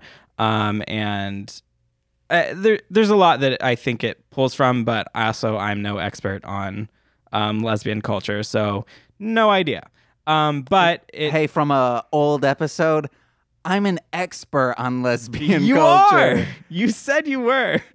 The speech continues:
Speaker 1: All right,
Speaker 2: I'm
Speaker 1: um,
Speaker 2: kidding. It was a joke. I said, "I don't know if all gay scenes in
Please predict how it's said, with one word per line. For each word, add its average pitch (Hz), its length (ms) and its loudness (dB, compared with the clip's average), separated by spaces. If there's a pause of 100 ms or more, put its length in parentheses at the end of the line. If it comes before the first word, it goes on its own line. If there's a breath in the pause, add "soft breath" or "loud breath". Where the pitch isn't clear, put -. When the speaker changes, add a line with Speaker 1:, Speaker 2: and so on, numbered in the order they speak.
(560 loud breath)
Speaker 1:
All 170 160 2
right, 107 320 0
Speaker 2:
I'm 156 300 4
Speaker 1:
um, 143 40 -4
Speaker 2:
kidding. 123 560 0
It 139 120 0
was 135 220 0
a 139 60 0
joke. 120 440 0
I 117 140 -2
said, 117 420 -2
"I 147 100 4
don't 170 180 2
know 175 140 4
if 170 160 0
all 151 240 4
gay 135 460 -2
scenes 156 640 -6
in 151 400 -6